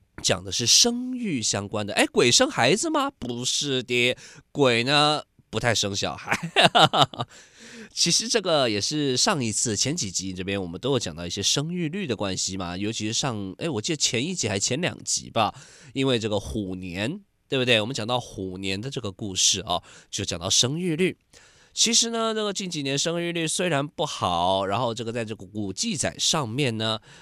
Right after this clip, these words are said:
你就知道生育这种东西也是蛮有趣，有很多稀奇古怪的记载哦。来，我们现在聊一聊，在光绪十五年的时候，就是一八八九年，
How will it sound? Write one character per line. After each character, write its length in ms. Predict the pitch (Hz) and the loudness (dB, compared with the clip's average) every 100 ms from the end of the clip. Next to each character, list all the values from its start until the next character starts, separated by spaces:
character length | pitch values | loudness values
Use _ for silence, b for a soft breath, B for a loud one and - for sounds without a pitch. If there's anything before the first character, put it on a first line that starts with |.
| B | B
你 60 | 107 | -4
就 80 | 113 | 0
知 80 | |
道 100 | 139 | 2
生 600 | 127 - - - 226 233 247 | 4 6 6 4 4 0 -4
育 220 | 277 185 | -2 0
这 140 | 160 | 2
种 160 | 170 110 | 2 2
东 180 | 113 117 | 0 0
西 380 | - 120 120 - | 2 2 0 -2
也 180 | 135 120 | 2 2
是 140 | - | 4
蛮 360 | 131 113 104 127 | 2 4 4 4
有 220 | 135 92 | 2 0
趣， 320 | 82 - 110 90 | 0 0 0 0
有 140 | 110 | -2
很 180 | - 95 | -2 -4
多 140 | 107 | -2
稀 320 | 113 - 165 | 2 2 2
奇 260 | 165 - 107 | 2 2 2
古 180 | - 82 | -6 -8
怪 200 | - 101 | -4 -4
的 100 | 87 | -2
记 220 | - 113 | -4 -2
载 200 | 92 82 | -2 0
哦。 180 | - 156 - b b b b b | 2 0 0 b b b b b
来， 240 | b 190 185 b b b | b 2 2 b b b
我 100 | 147 | 4
们 100 | 165 | 4
现 160 | 220 | 6
在 80 | 190 | 6
聊 220 | 160 120 | 8 8
一 100 | 165 | 8
聊， 300 | 143 107 110 | 6 6 6
在 180 | 120 180 | 4 2
光 400 | 131 247 254 269 | 2 4 6 6
绪 300 | 240 269 208 | 4 4 6
十 280 | 135 - 127 | 6 6 6
五 220 | 190 147 | 2 2
年 220 | 101 95 | 0 -2
的 80 | 127 | -2
时 180 | 165 - | -2 -2
候， 160 | 85 92 | -4 -6
就 120 | 95 | -4
是 120 | - | -6
一 180 | 101 123 | -2 -2
八 200 | - 117 | 2 2
八 200 | 110 117 | 2 0
九 220 | - 85 73 | -2 -6 -10
年， 400 | 65 82 107 | -12 -8 -8